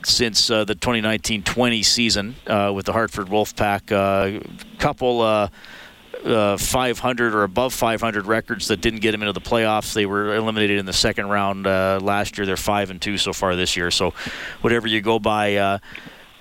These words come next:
with that, uh, you know, y-, younger coach. He's younger than Woody. He just turned forty-five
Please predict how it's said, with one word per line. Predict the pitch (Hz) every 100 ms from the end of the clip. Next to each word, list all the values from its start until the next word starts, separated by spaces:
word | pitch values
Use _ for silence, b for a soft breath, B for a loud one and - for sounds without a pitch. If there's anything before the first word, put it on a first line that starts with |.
| - -
with | 135 120
that, | 131 127 127 -
uh, | 117 117 120 123 - - -
you | - 139
know, | 127
y-, | 139 123 120 117
younger | 131 123 151 165 151
coach. | - 143 151 -
He's | 117 98
younger | 135 135 131
than | 117 117 123 120
Woody. | 135 117 127
He | 120
just | - 127 -
turned | 135 120
forty-five | - 127 120 - 120 117 113 104